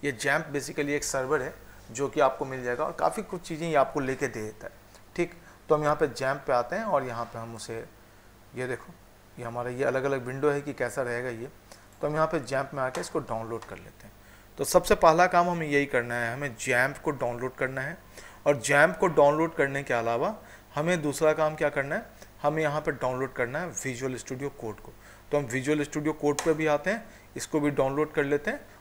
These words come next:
और हम Jam पे आते हैं, उसको भी download कर लेते हैं। काफ़ी चीज़ें ये बता रहा है, download not starting, try this, या तो ये Visual Studio Code का download हमारा start हो गया और ये हमारा Jam भाई साहब चल रहे हैं, ये भी आ जाएंगे, ये भी start हो गए।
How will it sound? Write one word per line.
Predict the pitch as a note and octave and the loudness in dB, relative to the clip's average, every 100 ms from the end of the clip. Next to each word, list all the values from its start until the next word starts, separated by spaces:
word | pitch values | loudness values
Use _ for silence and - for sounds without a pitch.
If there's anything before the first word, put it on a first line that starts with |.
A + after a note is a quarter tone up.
| - | -6
और | C3 | -2
हम | C#3+ A2+ | -2 -4
Jam | C3 C3 C#3+ | -2 -2 0
पे | D3 | 0
आते | C3 - | 0 -2
हैं, | C4+ | -10
उसको | D#3 - | -8 -4
भी | B2 | -4
download | A2+ A2 A2+ - | -4 -8 -10 -12
कर | A#2 | -12
लेते | A2+ - | -12 -12
हैं। | A#2+ | -4
काफ़ी | B2 A#2+ C3+ | -4 -4 -8
चीज़ें | C#3 C3+ | -6 -4
ये | C3 | -4
बता | A#2 A2+ B2 | -4 -2 2
रहा | C3+ | 2
है, | B2 F#3 - - - - - | 2 -2 -10 -20 -20 -20 -14
download | C3 C#3 C#3 D3 C#3 | -2 0 2 2 2
not | C3+ B2 | 0 -4
starting, | C3 - C#3 E3 E3 | -4 0 0 0 -4
try | - B2+ B2 | 0 0 0
this, | C#3 - | -6 -6
या | B2 A2+ - - | -4 -4 -6 -8
तो | |
ये | B2+ B2+ | -4 -4
Visual | A#2 B2 C3 C3 | -4 -4 -4 -4
Studio | - C#3 C3+ | -6 -6 -4
Code | C#3 C#3 | -2 -2
का | C#3 | -2
download | B2 A#2+ C3 C3+ | -2 -2 -4 -6
हमारा | C3+ C3 C3 | -6 -6 -6
start | - A#2 A#2 | -4 -4 -4
हो | D3 | -6
गया | B2+ - - - - - - - - | -6 -8 -12 -20 -20 -20 -20 -18 -6
और | A#2 A#2 A2+ A2+ - - | -2 0 -2 -4 -10 -12
ये | B2+ | -10
हमारा | A2+ A#2 B2 A#2+ - - - - - | -8 -6 -6 -6 -16 -20 -20 -18 -14
Jam | A#2+ C3 C3+ C3+ | -6 -4 -4 -4
भाई | A#2+ B2 | -4 -2
साहब | B2 A#2+ | -4 -4
चल | - B2+ | -4 -6
रहे | B2+ | -6
हैं, | B2 - - - - - | -8 -12 -20 -20 -20 -10
ये | B2+ | -4
भी | C3+ | 4
आ | D3 C#3 | 6 6
जाएंगे, | C#3 D#3+ A3 D#3 | 2 -2 -8 -8
ये | B2+ | -6
भी | C3 C3+ | -4 -4
start | - C3 | -2 -2
हो | B2 | -2
गए। | A#2 | -6